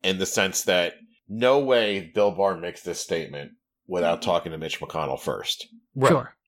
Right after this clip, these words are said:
Speaker 2: I
Speaker 1: And
Speaker 2: believe
Speaker 1: them
Speaker 2: that.
Speaker 1: going, and them going, "All right, this has gone far enough. We're cutting this motherfucker loose."
Speaker 3: Except that it, n-,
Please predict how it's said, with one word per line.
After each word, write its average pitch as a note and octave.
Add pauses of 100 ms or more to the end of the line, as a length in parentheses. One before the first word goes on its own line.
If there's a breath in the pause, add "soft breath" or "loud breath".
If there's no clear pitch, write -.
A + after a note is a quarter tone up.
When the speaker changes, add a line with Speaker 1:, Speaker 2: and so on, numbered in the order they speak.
(440)
Speaker 2:
I -
Speaker 1:
And A#2+
Speaker 2:
believe A#2
Speaker 1:
them G#2+
Speaker 2:
that. F2
Speaker 1:
going, E2+ (160)
and G2+
them G2
going, E2 (240)
"All E2+
right, C#2
this E2
has D#2
gone D#2
far D#2
enough. C#2
We're E2
cutting -
this C#2+
motherfucker C#2
loose." - (200 loud breath)
Speaker 3:
Except A3
that G#3
it, G3 (160)
n-, G#3+